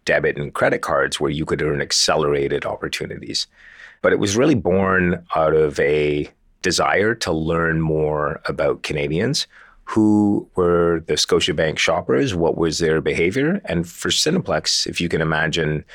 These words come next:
they learned a lot on who their moviegoers were. So prior to Scene, they would know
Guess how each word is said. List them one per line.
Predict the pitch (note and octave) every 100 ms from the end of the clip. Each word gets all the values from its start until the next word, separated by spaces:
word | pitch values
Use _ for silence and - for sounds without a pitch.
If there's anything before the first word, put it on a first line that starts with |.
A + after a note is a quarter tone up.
| -
they | - F2
learned | F2 E2 D#2
a | D#2
lot | D#2 D#2+ C#2 - -
on | F2+ E2
who | - G#2 F#2
their | E2+
moviegoers | E2 E2 E2 D2+ D2+ D2 C#2+ -
were. | B1+ A#1 - _ - - - -
So | -
prior | E2+ E2+ F#2 F2+
to | E2+
Scene, | D#2 G#2+ G2 C2+ F2+ F#3+ - _ _ _ _ _ -
they | E2+ E2
would | D#2+ E2
know | E2+ E2+ E2+ E2+ E2+ E2